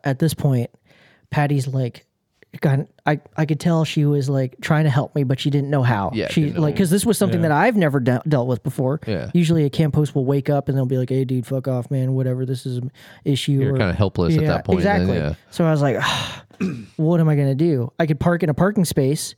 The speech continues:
Speaker 1: like, in the parking lot, and then a ranger's gonna come by and do me dirty and give me an eighty dollar ticket for a twenty dollar site that I've already paid for," you know what I mean?
Speaker 2: Yeah.
Speaker 1: Or I could steal somebody else's site, and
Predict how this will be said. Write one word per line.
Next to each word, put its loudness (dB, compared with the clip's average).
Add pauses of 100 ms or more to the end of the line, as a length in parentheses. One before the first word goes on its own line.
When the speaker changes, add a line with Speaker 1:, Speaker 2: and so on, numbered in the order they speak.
(160)
Speaker 1:
like, 0
in 2
the 2
parking 2
lot, 0
and 4
then 4
a 2
ranger's 2
gonna 0
come 2
by 2
and 0
do 2
me 2
dirty 2 (320)
and 2
give 2
me 2
an 2
eighty 2
dollar 2
ticket -2
for 2
a -8
twenty 2
dollar 2
site 0
that 2
I've 0
already 2
paid -2
for," 0
you 2
know 2
what 2
I 2
mean? 2
Speaker 2:
Yeah. -2 (100)
Speaker 1:
Or 2
I 0
could -2
steal 0
somebody 0
else's -2
site, -2
and -2